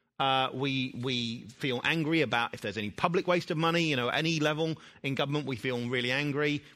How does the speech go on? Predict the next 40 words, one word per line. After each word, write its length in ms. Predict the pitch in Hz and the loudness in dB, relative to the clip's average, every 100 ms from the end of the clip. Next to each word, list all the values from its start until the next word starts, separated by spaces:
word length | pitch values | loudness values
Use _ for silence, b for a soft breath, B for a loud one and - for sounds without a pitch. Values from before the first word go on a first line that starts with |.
| - | -10
We 80 | |
feel 220 | 110 131 117 | -6 -2 0
about 200 | 120 123 - | 0 0 0
angry 580 | 151 165 143 160 156 - B | 2 2 2 2 2 -2 B
when, 420 | 117 139 131 127 110 b - | 0 2 2 -2 -6 b -4
you 80 | 139 | -2
know, 140 | 127 | 0
children 520 | - 185 185 180 170 | 0 0 2 2 4
waste 300 | 156 160 - | 4 2 0
money. 320 | 160 160 160 | 0 2 2
We 140 | 143 131 | 0 -2
feel 280 | 139 131 139 | -2 -2 -2
angry 500 | 139 156 147 151 151 - _ _ - | 0 0 0 0 -2 -10 _ _ -8
just 180 | 139 - | -6 -4
at 80 | |
waste 240 | 123 120 - | -2 -4 -4
of 60 | |
money. 260 | 113 95 62 _ _ - _ _ _ _ - | -6 -6 -8 _ _ -20 _ _ _ _ -4
Now, 240 | 151 185 - - _ _ _ | 0 0 -2 -16 _ _ _
I'm 220 | 143 170 | 0 2
not 180 | 165 160 | 2 0
saying 240 | - 135 117 | 0 0 0
that 100 | 107 | -2
waste 220 | 131 131 | -2 -2
of 60 | |
money 180 | 123 110 - | -2 -2 -2
is 160 | 107 | -4
a 40 | 104 | -4
good 200 | 113 98 | -6 -4
thing. 180 | 117 80 | -4 -2
I 80 | |
don't 120 | 135 160 | 0 0
think 140 | 170 | 0
waste 200 | 151 147 | -2 0
of 40 | |
money 260 | 147 147 151 - - | 0 0 -4 -4 2
is 180 | 190 | 2
a 40 | 151 | 4
good 200 | 139 110 | 0 -2
thing. 240 | 117 - | -4 -6